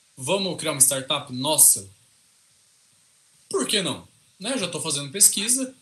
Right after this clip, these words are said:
ele super incentivou a gente a continuar fazendo pesquisa, super incentivou a continuar produzindo artigo,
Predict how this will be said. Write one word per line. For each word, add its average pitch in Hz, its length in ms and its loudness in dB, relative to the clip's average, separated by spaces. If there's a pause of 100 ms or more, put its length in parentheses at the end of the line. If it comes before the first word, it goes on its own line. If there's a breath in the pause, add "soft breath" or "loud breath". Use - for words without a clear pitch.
(280)
ele 147 160 -2
super 185 320 4
incentivou 160 480 0
a 160 40 -2
gente 143 200 -4
a - 20 -10
continuar 143 320 -6
fazendo 160 300 -6
pesquisa, 156 420 0
super 180 500 6
incentivou 147 400 -2
a 143 40 -10
continuar 147 280 -2
produzindo 160 380 0
artigo, 156 460 -2